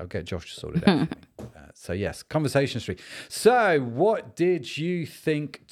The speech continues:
Speaker 1: to Chris's talk? Uh, you started off by
Speaker 2: Yeah.
Speaker 1: saying that you thought it was very challenging.
Speaker 2: It was very challenging,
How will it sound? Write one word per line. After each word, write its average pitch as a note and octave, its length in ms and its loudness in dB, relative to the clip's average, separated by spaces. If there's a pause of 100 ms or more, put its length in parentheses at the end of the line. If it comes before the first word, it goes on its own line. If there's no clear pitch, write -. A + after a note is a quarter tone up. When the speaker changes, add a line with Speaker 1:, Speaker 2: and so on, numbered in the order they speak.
(120)
Speaker 1:
to B2+ 480 0
Chris's - 800 -6 (340)
talk? - 480 -8 (1040)
Uh, G2 460 0 (720)
you D3+ 180 0
started A#2 360 2 (120)
off A#2+ 120 2
by B2 180 6
Speaker 2:
Yeah. - 100 2
Speaker 1:
saying A2 240 2
that G#2 80 -4
you G2+ 100 -4
thought G#2+ 220 0
it - 20 -2
was G2 120 -4
very G#2+ 180 0
challenging. A#2+ 480 -2
Speaker 2:
It E2+ 80 -4
was D#3+ 240 0
very D#3 220 0
challenging, C#3 680 0